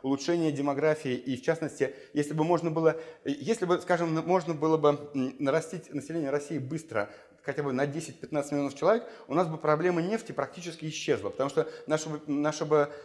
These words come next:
м, а, как бы у нас сейчас устроена как экономика, что когда цены на нефть, э, низкие, высокие,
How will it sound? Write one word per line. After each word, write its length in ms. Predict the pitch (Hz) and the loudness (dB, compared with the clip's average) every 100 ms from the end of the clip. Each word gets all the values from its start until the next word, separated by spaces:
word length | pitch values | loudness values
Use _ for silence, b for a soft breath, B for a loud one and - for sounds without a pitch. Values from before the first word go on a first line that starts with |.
| B | B
м, 300 | 131 127 131 131 | -4 -2 0 4
а, 240 | 127 131 | 4 4
как 140 | 151 | 2
бы 80 | 156 | 0
у 20 | |
нас 120 | 185 185 | 0 0
сейчас 180 | 185 | -4
устроена 380 | 170 - 180 175 | -4 -2 0 2
как 280 | 180 175 - | 2 0 0
экономика, 420 | 131 143 127 104 | -2 0 -2 -6
что 280 | - 131 131 B B | 0 2 2 B B
когда 180 | 143 165 | 4 4
цены 220 | 175 180 | 4 4
на 100 | 175 | 4
нефть, 240 | 180 165 - - | 4 2 -6 -6
э, 280 | 143 135 135 | 0 0 2
низкие, 460 | 135 202 220 - 139 | 2 2 0 -4 -4
высокие, 520 | 143 240 240 123 | 4 4 4 0